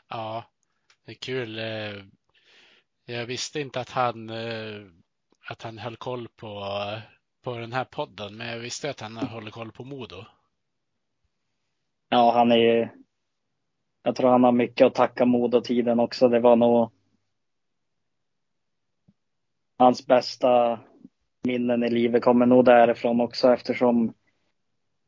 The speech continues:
Speaker 2: han fick komma till en proffsigare klubb och utvecklas som både människa och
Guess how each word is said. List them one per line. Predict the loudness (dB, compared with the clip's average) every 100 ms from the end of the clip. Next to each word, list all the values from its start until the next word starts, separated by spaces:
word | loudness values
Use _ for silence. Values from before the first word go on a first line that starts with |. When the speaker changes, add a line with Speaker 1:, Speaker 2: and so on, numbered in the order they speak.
| _ 4
Speaker 2:
han | 6
fick | 6
komma | 2 2 2
till | -2 -8
en | -8
proffsigare | -8 -10 -8 -6 -6 -8
klubb | -2 -2 0 -2
och | 0 -2
utvecklas | -4 -6 -4 -4 -4 -4 -6
som | 0 2 4 2 6
både | 6 8
människa | 8 6 4 2 2 4
och | 4 0